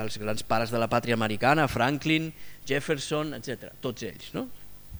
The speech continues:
I ens diu Domenico Lo Surdo que, eh, que el que es produeix en realitat és la ficció, és una ficció de drets, de, d'ex-,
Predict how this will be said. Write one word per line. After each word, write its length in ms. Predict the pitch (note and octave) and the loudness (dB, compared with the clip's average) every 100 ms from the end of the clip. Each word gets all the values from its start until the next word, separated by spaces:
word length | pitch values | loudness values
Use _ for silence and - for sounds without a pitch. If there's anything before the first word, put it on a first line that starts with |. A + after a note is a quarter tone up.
| - - - - - - - - | -14 -14 -10 -10 -10 -14 -10 2
I 80 | D3 | 4
ens 100 | C3+ C#3 | 6 10
diu 260 | F#3 F#3 F3+ - - | 12 12 10 2 -10
Domenico 500 | D3 D#3 D3+ D3+ D3 C#3+ | 2 4 6 4 4 2
Lo 120 | B2+ | 2
Surdo 460 | - D#3+ B2 G#2 A2 - - - - - - - | 4 2 2 -4 -6 -10 -16 -12 -8 -8 -10 -6
que, 460 | - C#3+ C#3 - - | 4 6 6 0 -4
eh, 480 | A#2+ A#2+ A2+ A2 G2 - - - - - - - - - - - - - - - - - - - F#3+ F3 D#3 - - F3 | 0 0 0 -2 -4 -10 -18 -12 -8 -8 -8 -8 -8 -8 -14 -10 -8 -8 -10 -16 -16 -16 -16 -14 -8 -6 -6 -8 -8 2
que 80 | D#3+ | 4
el 100 | C#3 | 4
que 120 | D#3 | 0
es 40 | - | 2
produeix 720 | D#3+ D3 D#3 E3 F3 - - - - - - - - - - - - - - - - - - | 4 8 8 8 6 2 -6 -12 -14 -14 -18 -16 -12 -8 -8 -10 -14 -14 -10 -10 -10 -4 4
en 140 | D#3+ D3+ | 6 8
realitat 560 | F3+ G#3 F3+ D3+ - - - - - | 6 4 6 6 4 -4 -12 -16 -6
és 140 | D3 E3+ | 0 4
la 100 | D3+ | 4
ficció, 540 | - A#2 - F#3+ E3+ | 2 -2 0 2 2
és 140 | A#2+ E3 | 2 -2
una 140 | E3+ | -2
ficció 400 | - C3 - F3 C#3 | -2 -4 0 2 4
de 80 | A#2 | 6
drets, 400 | D3 C3+ - - | 6 6 2 -4
de, 140 | A#2+ B2 - - A#2 | -2 -4 -4 -10 -8
d'ex-, 320 | A#2+ A2 - | -8 -6 -8